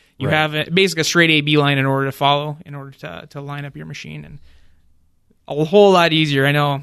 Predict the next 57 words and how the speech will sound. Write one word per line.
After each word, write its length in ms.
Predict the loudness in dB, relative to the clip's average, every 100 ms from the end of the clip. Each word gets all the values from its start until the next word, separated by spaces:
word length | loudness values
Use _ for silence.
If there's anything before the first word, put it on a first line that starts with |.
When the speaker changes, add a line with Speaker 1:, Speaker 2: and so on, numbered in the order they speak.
| -6
Speaker 1:
before 360 | -6 0 4 6
you 140 | 4
basically 280 | 2 0 0
had 140 | -2 0
to 40 |
have 260 | -2 -2 -2
some 220 | -2 0
sort 140 | 2 2
of 60 |
reference 320 | 2 0 -6
point, 420 | -8 -6 -6 -8 -14
you 100 | -20
know, 120 | -18
a, 200 | -20 -20 _
a 80 | -16
sidewalk 540 | -8 -4 -2 -2 -2
you 80 | -4
had 60 | -6
to 60 |
line 220 | -6 -10 -10
up 140 | -12
with 320 | -16 -18 -20
or 260 | -20 -20 -20 -20
a 60 |
piece 240 | -18 -16 -16
of, 80 | -16
a 80 |
slab 320 | -6 -2 0 -2
of 60 |
concrete, 380 | -8 -14 -14 -16
but 120 | -16
now 300 | -12 -12 -12 -18 _ _
you 80 | -2
can 80 | 2
do 60 | 2
three 180 | 0 -6
cal 240 | -6 -8
in 80 | -8
the 60 |
middle 180 | -10 -10
of 60 | -12
a 40 |
field, 360 | -18 -18 -16 -18
and 80 | -16
it's, 240 | -14 -14
it's 180 | -18 -20
slick. 260 | -20 -20 -20 _ _ _ _ _ -2
Speaker 2:
I'm 60 |
really 160 | 2 4
disappointed 520 | 2 0 2 2 2
you 60 | -2
guys 220 | -4 -4
didn't 180 | -6 -6
use 220 | -8 -8
my 80 | -8
light 240 | -8 -8
bulb. 220 | -12 -18